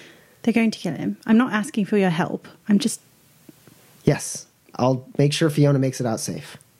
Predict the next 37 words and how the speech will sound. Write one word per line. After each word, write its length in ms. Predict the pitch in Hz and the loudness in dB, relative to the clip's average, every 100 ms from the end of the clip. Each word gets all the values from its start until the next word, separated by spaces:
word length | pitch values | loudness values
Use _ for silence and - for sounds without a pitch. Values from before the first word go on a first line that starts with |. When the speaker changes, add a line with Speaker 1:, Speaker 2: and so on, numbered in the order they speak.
| _ _ _ _ - | _ _ _ _ -2
Speaker 2:
You 100 | 123 | 0
have 100 | 127 | 2
my 120 | 147 | 2
word 200 | 156 139 | 0 -2
on 120 | 80 | -6
that. 160 | 71 - - - | -14 -16 -20 -6
Speaker 1:
All 100 | 247 | -2
right. 180 | 220 202 _ - _ _ _ _ | -2 -6 _ -20 _ _ _ _
Speaker 2:
If 140 | - 143 | -2 0
you 60 | |
guys, 360 | 156 156 151 151 | 2 0 -2 -2
uh, 400 | 156 151 147 139 - | 0 0 -2 -4 -6
if 220 | 151 147 | -2 0
everything 300 | 175 170 185 | 0 0 2
goes 220 | 175 170 | 2 2
to 80 | 165 | 0
hell 400 | 180 190 156 143 - _ _ - | 0 0 0 -4 -12 _ _ 0
and 80 | |
you 80 | 139 | 2
guys 220 | 156 151 | 2 0
need 120 | 160 151 | -2 -2
to 100 | 147 | -2
fall 260 | 165 151 | -2 -2
back, 420 | 170 175 147 - | 0 -2 -4 -6
you 80 | 143 | 0
need 80 | 147 | 2
to 40 | 143 | 4
let 220 | 151 127 | 2 0
Hugo 360 | 175 156 156 | 0 2 0
go, 480 | 147 190 165 139 123 - _ _ - | 2 2 2 0 -4 -12 _ _ -6
there's 140 | 120 127 | -2 0
a 40 | |
chance 360 | - 196 190 - | 0 0 0 -2
you 60 | |
can 120 | 160 151 | -4 -2
catch 300 | 175 151 165 | -2 -2 -2
us. 360 | 151 147 - | -2 -4 -8